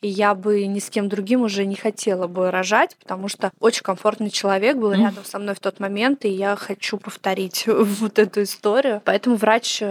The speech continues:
Speaker 1: да, у меня есть.
Speaker 2: Мгм.
Speaker 1: Олега начинаем подготавливать потихоньку. Я купила ему книжки.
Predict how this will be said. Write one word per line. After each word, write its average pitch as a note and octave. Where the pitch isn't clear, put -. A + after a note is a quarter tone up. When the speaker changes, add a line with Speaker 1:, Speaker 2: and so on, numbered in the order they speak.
Speaker 1:
да, F#3+
у F#3
меня G3
есть. G3
Speaker 2:
Мгм. G#3
Speaker 1:
Олега C#4+
начинаем A3
подготавливать G3
потихоньку. F#3+
Я F#3+
купила G3+
ему F#3+
книжки. D#4+